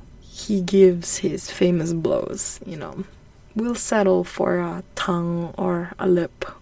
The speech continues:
whatever it is. I mean, but then again, I also just hope that he bit off his whole tongue off so he would shut the hell up.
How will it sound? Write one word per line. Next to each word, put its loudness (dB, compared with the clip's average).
whatever -4
it -8
is. -12
I 2
mean, 0
but 0
then 0
again, -2
I 2
also -2
just -2
hope 6
that 4
he 2
bit 0
off 0
his 2
whole 2
tongue 0
off 0
so 4
he 0
would 0
shut 0
the 0
hell 2
up. -8